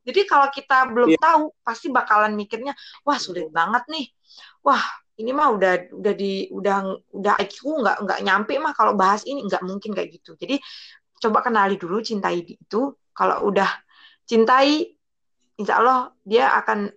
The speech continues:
Speaker 1: punya niat untuk, apa namanya, mencoba kayak gitu.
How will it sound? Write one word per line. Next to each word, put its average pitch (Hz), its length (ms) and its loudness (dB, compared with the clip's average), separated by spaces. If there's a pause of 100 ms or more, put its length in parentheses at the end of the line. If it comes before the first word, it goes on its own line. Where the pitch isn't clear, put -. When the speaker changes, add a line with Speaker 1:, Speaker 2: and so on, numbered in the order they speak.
(120)
Speaker 1:
punya 196 240 -4
niat 208 320 -6
untuk, 185 400 -8
apa 202 240 -2
namanya, 208 400 0
mencoba 180 720 -2
kayak - 320 -16
gitu. - 240 -20